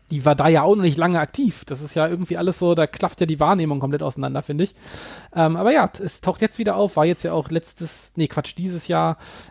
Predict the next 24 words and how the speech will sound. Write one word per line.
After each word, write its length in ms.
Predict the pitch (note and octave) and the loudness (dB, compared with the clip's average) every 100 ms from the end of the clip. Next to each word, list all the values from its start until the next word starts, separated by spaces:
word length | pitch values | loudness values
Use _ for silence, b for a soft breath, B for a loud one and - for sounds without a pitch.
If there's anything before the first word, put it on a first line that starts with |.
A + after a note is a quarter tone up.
| - | -2
ähm, 1200 | E3 D#3 D#3 D#3 D#3 D#3 D3+ D3+ D3+ D3+ D3+ D#3+ E3 | 4 6 6 6 4 4 4 2 0 -2 -6 -8 -10
auch 160 | - | -4
nochmal, 360 | D3+ D3+ D3 D3 | -2 0 2 0
genau, 160 | C#3+ C#3 | 0 0
bei, 60 | |
länger 200 | D3 D3 | 0 0
bei 100 | D3+ | 2
Impact 240 | F#3 F#3 - | 2 0 0
unterwegs, 560 | D#3+ D3+ D#3+ D#3+ - | 0 4 2 0 -6
jetzt 320 | D#3+ D3+ - E3+ | -2 -2 -2 -6
auch 200 | D#3 E3 | -8 -6
nochmal 400 | D3 D3 D3 C#3+ | -4 -2 0 0
bei 320 | D3 C#3 D3+ | 2 0 -2
G 140 | C#3 | -6
C 160 | D#3 D3 | -6 -2
W 380 | C#3+ E3+ E3 F3 | 0 0 -2 -2
ganz 260 | E3 E3 - | -2 -4 -2
jüngst. 320 | E3 F3 - B B B B - | -2 -2 -6 B B B B 0
Äh, 360 | D3 C#3+ D3 | 4 4 2
ist 100 | E3+ | 0
also 420 | F3+ D#3 D3 C#3+ C#3+ _ _ | -6 -2 -2 -2 -6 _ _
tatsächlich, 560 | - D3+ - D3 - - | -10 -8 -8 -8 -10 -10
äh, 220 | C#3 C#3 | -8 -8
ja, 100 | D3 | -12